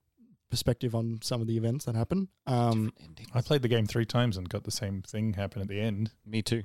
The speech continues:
Speaker 1: Yeah, no, as, like, the, the, like, the actual endings are the same, but, like, y-, different conversation paths you can take with different people.
Speaker 2: You mean the, like, the squares at the end? The different, like
Speaker 1: Yeah.
Speaker 2: Yeah.
Speaker 1: Yeah.
Speaker 3: Achievements.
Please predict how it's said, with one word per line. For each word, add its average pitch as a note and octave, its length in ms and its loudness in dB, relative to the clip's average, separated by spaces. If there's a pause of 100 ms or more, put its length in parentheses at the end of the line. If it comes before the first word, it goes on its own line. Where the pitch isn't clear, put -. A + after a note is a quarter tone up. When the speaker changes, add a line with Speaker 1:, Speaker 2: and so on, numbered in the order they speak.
(120)
Speaker 1:
Yeah, G#3 180 12
no, E3+ 120 6
as, D#3+ 200 6
like, D#3+ 140 2
the, F3+ 140 6
the, F3+ 220 0
like, F3 160 6
the A3 60 8
actual G3+ 280 6
endings C#3 520 2
are D3 120 4
the D3 120 6
same, D#3 320 4
but, C#3+ 140 2
like, B2 320 4
y-, D3 160 -4
different C3+ 300 0
conversation B2 480 2
paths A#2 260 2
you A#2 80 -4
can A#2 80 0
take A2 140 -2
with A2+ 80 -6
different C3 200 -8
people. - 240 -12
Speaker 2:
You B2+ 60 2
mean A2 200 4
the, F#2 140 0
like, E2 400 -4
the - 80 -2
squares D2 400 4
at - 60 -12
the - 160 -6
end? - 300 -12 (360)
The - 80 0
different, - 380 -2
like - 320 -12
Speaker 1:
Yeah. C4+ 420 6 (240)
Speaker 2:
Yeah. - 140 -16
Speaker 1:
Yeah. D#3+ 100 2
Speaker 3:
Achievements. - 800 -10